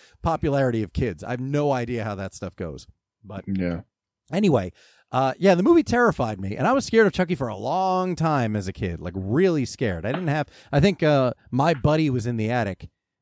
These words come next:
Speaker 1: and, uh, who I inexplicably named Johnny Fred. <laughs> I can't
Speaker 2: Johnny,
Speaker 1: e-, I don't
Speaker 2: Johnny
Speaker 1: know where
Speaker 2: Fred?
Speaker 1: <laughs> Yeah,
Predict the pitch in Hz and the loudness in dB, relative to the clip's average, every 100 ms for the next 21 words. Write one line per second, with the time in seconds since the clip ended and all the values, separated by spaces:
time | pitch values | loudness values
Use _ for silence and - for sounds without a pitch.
0 | _ 113 110 117 110 107 127 143 - 123 | _ 0 0 0 -2 0 2 2 2 -2
1 | 139 196 226 - - 214 - 156 143 139 | -2 -4 -6 -8 -2 0 0 0 2 2
2 | 127 117 90 127 131 110 120 107 71 _ | 2 0 -2 -2 -2 -2 -4 -4 -6 _
3 | _ _ _ - _ _ _ _ - - | _ _ _ -20 _ _ _ _ -10 -4
4 | 554 - 185 214 220 - 151 220 233 - | -2 4 4 4 0 0 2 4 4 4
5 | 226 233 277 170 160 208 - - - | 4 2 2 4 6 4 0 -2 -10